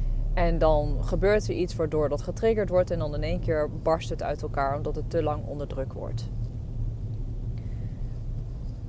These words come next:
De fijnste vergelijking vind ik zelf altijd om te maken, en dat is ook een, eh,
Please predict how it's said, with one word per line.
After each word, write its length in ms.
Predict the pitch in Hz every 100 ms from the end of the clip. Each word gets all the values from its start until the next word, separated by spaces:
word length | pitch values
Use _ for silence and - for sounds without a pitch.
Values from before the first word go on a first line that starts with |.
| - - - - -
De 120 | 190
fijnste 460 | - 214 285 - 240
vergelijking 600 | 202 196 180 214 233 220
vind 180 | 190 175
ik 100 | -
zelf 260 | 202 214
altijd 280 | - 180 165
om 100 | 165
te 120 | 156
maken, 360 | 156 175 220 214
en 80 | 180
dat 180 | 170
is 140 | 165 -
ook 240 | 170 160
een, 220 | 160 151
eh, 340 | 147 143 143